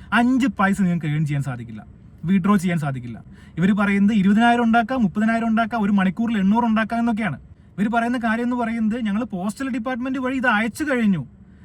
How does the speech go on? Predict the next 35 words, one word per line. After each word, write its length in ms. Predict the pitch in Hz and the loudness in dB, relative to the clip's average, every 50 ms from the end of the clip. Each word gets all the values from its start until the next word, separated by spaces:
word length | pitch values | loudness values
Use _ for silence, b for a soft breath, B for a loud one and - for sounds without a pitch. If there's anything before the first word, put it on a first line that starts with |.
| B B B | B B B
ആ 100 | 202 262 | 0 2
രണ്ടായിരം 480 | 269 240 214 220 233 262 277 277 269 | 2 2 2 2 2 2 0 0 0
രൂപ 100 | 254 277 | -2 -2
നിങ്ങൾ 200 | 269 262 262 277 | -2 -2 -2 0
അടയ്ക്കുകയാണെങ്കിൽ 600 | 269 240 220 233 226 - 277 269 254 262 262 285 | 0 0 0 -2 -2 -2 -4 -2 -2 -2 -2 -2
വെറും 320 | 247 214 220 262 277 247 202 | -2 -2 -2 -2 -2 -2 0
ഒരാഴ്ച 480 | 208 262 285 254 233 247 285 247 - | 0 2 2 2 2 2 0 -2 -4
കൊണ്ട് 300 | 330 311 311 269 262 254 | -6 -4 -4 -2 -2 -2
അത് 100 | 262 240 | 0 0
ഉണ്ടാക്കാവുന്നതല്ലേ 800 | 247 214 202 202 240 254 214 277 277 277 285 294 285 269 269 277 277 | 0 2 2 2 2 2 2 0 0 0 0 -2 -2 -2 -2 -2 -2
ഉള്ളൂ. 320 | 262 254 240 226 170 143 B B B B B B | -2 -2 -2 -2 -4 -6 B B B B B B
ആ 100 | 180 233 | -4 -2
കോഴ്സിൽ 440 | 220 233 214 220 247 220 - 285 285 220 | -2 0 -2 0 -2 -2 -4 -4 -2 -2
കണ്ട 180 | 247 220 233 254 | 0 0 0 0
പോലെ 200 | 262 254 254 254 | 0 -2 -4 -4
ചെയ്തു 280 | 214 240 226 233 220 | -4 -6 -6 -4 -4
കഴിഞ്ഞാൽ 320 | 254 247 233 233 220 233 240 208 | -4 -4 -2 -2 -2 0 0 -2
വെറും 300 | 202 214 247 233 202 180 | -2 -2 -2 -2 -2 -2
ഒരാഴ്ച 440 | 190 269 277 247 240 262 233 - | -2 0 0 2 0 0 -2 -4
കൊണ്ട് 280 | 311 285 277 254 240 262 | -4 -2 -2 -2 0 0
മാമിന് 440 | 233 202 185 180 196 220 247 262 254 | 0 0 0 0 0 0 0 0 -2
ഇത് 80 | 226 | 0
ഉണ്ടാക്കാം, 560 | 226 196 190 196 214 214 208 190 220 170 139 - - b b b b b b b - | 0 0 2 2 0 0 -2 -2 -4 -6 -6 -10 -16 b b b b b b b 0
സാറിന് 340 | 202 202 208 233 254 254 247 | 2 4 4 4 4 4 2
ഈ 100 | 247 233 | 0 0
പൈസ 300 | - 214 202 208 - 262 | 0 0 0 0 0 2
ഉണ്ടാക്കാം. 540 | 240 214 202 202 196 185 165 180 143 131 - - - - | 2 2 4 2 2 0 -2 -6 -10 -10 -14 -10 -2 0
പിന്നെ 140 | 214 262 | 2 2
എന്തിനാണ് 360 | 262 247 247 302 294 285 285 294 | 2 2 0 0 0 -2 0 0
ഇത് 80 | 285 | 0
റിജക്ട് 300 | 240 220 202 254 - - | 0 0 -2 -2 -4 -4
ചെയ്യുന്നത്? 460 | 302 262 233 208 190 175 156 131 135 | -4 0 0 0 0 -2 -4 -4 0
രണ്ടായിരം 380 | 156 185 208 220 262 277 277 285 | 2 2 4 4 4 2 0 0
രൂപ 120 | 294 294 | 0 0
എവിടുന്നെങ്കിലും 440 | 269 247 254 269 294 311 302 311 311 | 0 0 0 0 -2 -2 -2 -2 -2